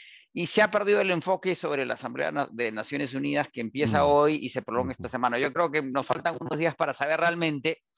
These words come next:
Speaker 2: Ujú.
Speaker 1: cuáles son las expectativas. Petro está aquí, eh, Boric viene, eh, eh, Biden está el miércoles en Naciones Unidas, es importante por el tema de Ucrania y, y los ruidos de la contraofensiva en Ucrania, los ruidos internos en Rusia,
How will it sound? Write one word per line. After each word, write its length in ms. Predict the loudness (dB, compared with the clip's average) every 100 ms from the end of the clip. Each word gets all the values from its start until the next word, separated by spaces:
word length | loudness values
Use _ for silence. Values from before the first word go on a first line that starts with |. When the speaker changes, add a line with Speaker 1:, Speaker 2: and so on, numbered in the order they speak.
| _
Speaker 2:
Ujú. 280 | -6 -4 -4
Speaker 1:
cuáles 240 | -4 -2
son 120 | -2 0
las 140 | -2
expectativas. 680 | -4 -6 -2 -2 0 0 -2
Petro 260 | 0 -2 -2
está 160 | -4 -6
aquí, 180 | -4
eh, 420 | 0 2 2 2 -2
Boric 400 | 0 0 0 -4
viene, 480 | -2 -2 -2 -4 -8 _ -20 _ _
eh, 260 | -2 0 0
eh, 460 | 0 -2 -4 -4 -4
Biden 480 | -2 0 0 0 -4
está 200 | -4 -4
el 120 | -4
miércoles 580 | -2 -4 -4 -6 -8 -8
en 80 | -10
Naciones 360 | -8 -6 -6 -4
Unidas, 300 | -2 -2 -2
es 120 | -4
importante 640 | -6 0 0 0 0 0
por 280 | -2 -4 -4
el 120 | -4
tema 220 | -4 -2
de 80 | 0
Ucrania 680 | 0 0 0 0 0 0 -2 _ _ -20 _
y, 320 | -6 -4 -2 -2 -2
y 60 |
los 240 | 2 2 2
ruidos 320 | 0 0 2
de 100 | 2
la 120 | -2
contraofensiva 880 | -4 -8 -8 -8 -10 -4 2 4 4
en 120 | 2
Ucrania, 500 | -2 0 0 0 0
los 160 | 0 -2
ruidos 320 | -2 -4 -4
internos 420 | -4 -2 -2 -4
en 100 | -4
Rusia, 300 | -4 -2 -2